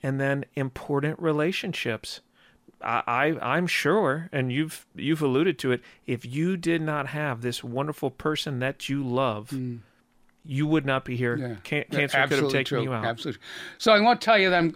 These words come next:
Speaker 2: going home and having a cheeseburger for lunch. No, I'm kidding. Um, you know, something, something light, something light.
Speaker 1: All right.
Speaker 2: Something healthy, something nutritious.
Speaker 1: And the workout every day at four. And your energy is great for, I, I wouldn't guess seventy-one if you hadn't
Speaker 2: Yeah.
Speaker 1: told me.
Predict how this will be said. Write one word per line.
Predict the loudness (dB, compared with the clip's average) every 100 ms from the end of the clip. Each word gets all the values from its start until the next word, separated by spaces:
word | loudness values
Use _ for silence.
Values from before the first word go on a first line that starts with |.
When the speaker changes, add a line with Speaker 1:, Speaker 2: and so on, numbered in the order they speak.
| -2
Speaker 2:
going | 0 2
home | 4 2 2
and | 0
having | 0 -2
a |
cheeseburger | -2 -2 -2 -4 -6
for | -6
lunch. | -8 -10 -4
No, | -2
I'm | -2 -6
kidding. | -16 -16 -20 -20 -20 -18 -8 -2
Um, | 2 2 0 -4 -8 -16 _ _ _ _ _ -20 _ -4
you |
know, | -2
something, | 0 2 2 0
something | 0 0 0 2
light, | 2 0 -4 -14 _ _
something | -12 -10 -10 -10
light. | -12 -6
Speaker 1:
All | -2 0
right. | 0 0
Speaker 2:
Something | -2 0 -2
healthy, | 0 0 0 -2 -8
something | -6 -6 -4
nutritious. | -6 -6 -8 -8 -4
Speaker 1:
And | 0 2
the | 2
workout | 2 2 0 0
every | 0 0
day | 0
at | 0
four. | 0 2
And | 2 2
your | 4
energy | 4 2 0 2
is | 0 0
great | 0 0 2
for, | 2 2 2
I, | 0 0
I | 0
wouldn't | 0 0 -2
guess | 0 0
seventy-one | 2 0 0 -2 -2 -2
if | -2
you | -2
hadn't | -2 -4
Speaker 2:
Yeah. |
Speaker 1:
told | -4 -4
me. | -8